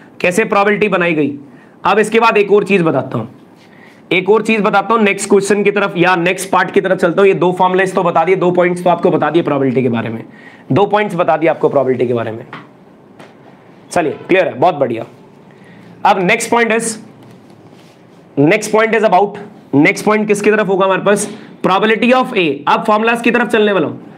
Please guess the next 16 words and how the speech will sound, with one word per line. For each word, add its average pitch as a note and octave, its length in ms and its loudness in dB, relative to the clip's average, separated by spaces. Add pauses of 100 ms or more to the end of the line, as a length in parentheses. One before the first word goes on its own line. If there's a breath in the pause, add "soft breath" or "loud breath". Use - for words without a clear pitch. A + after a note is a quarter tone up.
(180 loud breath)
ये F#3 140 4
सारे G#3+ 280 0
formulas A3 400 0
आपको A3 220 2
याद G#3 200 2
होने G#3+ 160 2
चाहिए G#3+ 160 0
probability E3+ 380 0
के C#3 80 2
लिए। A#2+ 200 -2 (320 loud breath)
Probability G#3 480 2
of A3+ 140 -2
A A3+ 100 4 (120)
plus A3 260 0
probability G#3 480 2
of - 120 -6